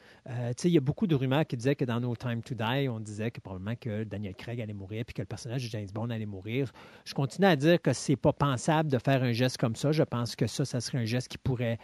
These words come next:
non seulement tuer le film, mais pourrait tuer la franchise, parce que les gens, je pense pas que ça leur tente de recommencer. Euh, tu sais, tu tues un James Bond, puis de repartir avec un autre acteur après,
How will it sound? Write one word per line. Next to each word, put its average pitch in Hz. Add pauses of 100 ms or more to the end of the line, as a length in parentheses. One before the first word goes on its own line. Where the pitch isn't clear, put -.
(320)
non 170
seulement 175
tuer 170
le 135
film, 180
mais 147
pourrait 131
tuer 160
la 139
franchise, 143
parce 127
que 135
les 117
gens, 131
je -
pense 117
pas 139
que -
ça 127
leur 113
tente 131
de 120
recommencer. 117 (440)
Euh, 107
tu -
sais, 160
tu -
tues -
un 180
James 151
Bond, 180
puis -
de 139
repartir 147
avec 190
un 151
autre 165
acteur 160
après, 160